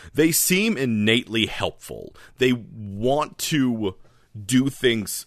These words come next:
for people. They want to, like,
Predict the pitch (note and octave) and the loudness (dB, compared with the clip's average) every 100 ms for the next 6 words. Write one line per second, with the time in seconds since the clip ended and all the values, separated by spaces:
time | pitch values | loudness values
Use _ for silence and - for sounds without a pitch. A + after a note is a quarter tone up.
0 | - - - G#2+ A2+ G#2 G#2+ G2+ - C#2 | -14 -12 -6 -2 0 -2 -4 -6 -4 -8
1 | - - _ _ _ - A2 A2 A#2 A2+ | -8 -18 _ _ _ -4 -2 0 0 -2
2 | - B2+ A2+ G2+ F#2 - - C3 | -2 0 0 0 -4 -6 -4 -4